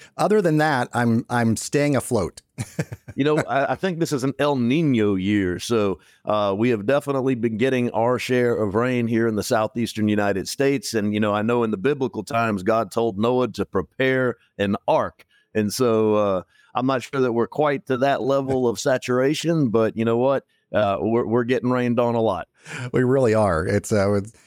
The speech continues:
Speaker 1: raining on our parade here, but, uh, yeah, y-, build your financial ark so that you can stay afloat no matter what. That's gonna be the,
Speaker 2: Yes, sir.
Speaker 1: the message today. Um, but yeah, no, a lot of great stuff to get to though this, uh, week. You know,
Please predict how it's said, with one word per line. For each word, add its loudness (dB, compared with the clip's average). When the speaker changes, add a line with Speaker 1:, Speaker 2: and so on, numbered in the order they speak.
Speaker 1:
raining 2
on 2
our 2
parade 2
here, 0
but, -2
uh, 2
yeah, 2
y-, 2
build 2
your 2
financial 0
ark 0
so -2
that 0
you -2
can 0
stay -2
afloat 0
no 0
matter 2
what. 0
That's 0
gonna 0
be 2
the, -2
Speaker 2:
Yes, -10
sir. -4
Speaker 1:
the 0
message 0
today. 0
Um, 2
but 0
yeah, 2
no, 4
a 4
lot 2
of -2
great 2
stuff 0
to -2
get 0
to 2
though 2
this, -2
uh, 0
week. 0
You 0
know, 0